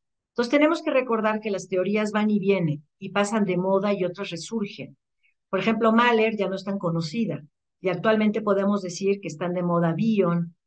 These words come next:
Winnicott, los franceses contemporáneos, y hay que saber qué es lo que cada uno, de cada uno está vigente, qué es lo que nos ofrece, ¿no? Por ejemplo, Mahler, que ya no se usa tanto, pero tiene una teoría muy importante sobre la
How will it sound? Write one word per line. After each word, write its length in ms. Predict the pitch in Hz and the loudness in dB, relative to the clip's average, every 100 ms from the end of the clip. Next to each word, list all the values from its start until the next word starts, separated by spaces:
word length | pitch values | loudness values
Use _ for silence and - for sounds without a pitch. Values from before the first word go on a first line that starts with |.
| _ | _
Winnicott, 840 | - 196 226 208 185 - 180 175 - | -2 4 6 6 2 0 0 0 -2
los 180 | 165 151 | -10 -4
franceses 460 | 170 - - 180 | -4 -4 -6 -8
contemporáneos, 1080 | - 156 151 147 165 196 185 170 165 165 - _ - - | -6 -4 -2 0 0 0 0 -2 -4 -8 -14 _ -20 -2
y 80 | 214 | 2
hay 100 | 262 | 2
que 120 | 302 | 2
saber 440 | 277 233 233 247 - _ _ _ - | 0 2 2 0 -6 _ _ _ -2
qué 160 | 262 | 0
es 80 | 277 | 2
lo 100 | 269 | 2
que 140 | 262 202 | 0 -2
cada 300 | 208 208 196 | 0 2 2
uno, 420 | 196 202 202 - _ | 2 0 -2 -6 _
de 180 | - 175 | -4 -4
cada 260 | 170 220 214 | 0 2 4
uno 200 | 202 208 | 4 2
está 240 | 196 180 | 0 -2
vigente, 500 | 175 196 190 170 202 | -4 -2 -2 0 -2
qué 80 | 208 | -2
es 60 | 220 | -2
lo 100 | 233 | -2
que 120 | 202 | -2
nos 220 | 170 165 | -4 -6
ofrece, 540 | 170 - 208 170 - - _ _ _ _ _ _ - | -8 -6 -4 -4 -6 -16 _ _ _ _ _ _ -8
¿no? 180 | 202 294 | -2 0
Por 100 | 208 | 0
ejemplo, 340 | 214 214 226 | 2 2 4
Mahler, 360 | 220 220 226 214 | 4 4 2 0
que 100 | 190 | -2
ya 140 | 190 | -2
no 120 | 190 196 | -2 -2
se 140 | 190 | -2
usa 300 | 185 180 214 | -4 -2 -4
tanto, 440 | 240 240 226 277 277 | 0 -2 2 0 2
pero 260 | 196 175 | 2 2
tiene 200 | 160 196 | 0 -6
una 160 | 196 190 | -4 -2
teoría 400 | 185 170 175 180 | 2 2 2 -2
muy 200 | 170 202 | 0 -2
importante 520 | 180 190 170 180 170 | 0 -2 -4 -8 -6
sobre 260 | 196 185 165 | -6 -4 -2
la 220 | 151 151 | -2 -4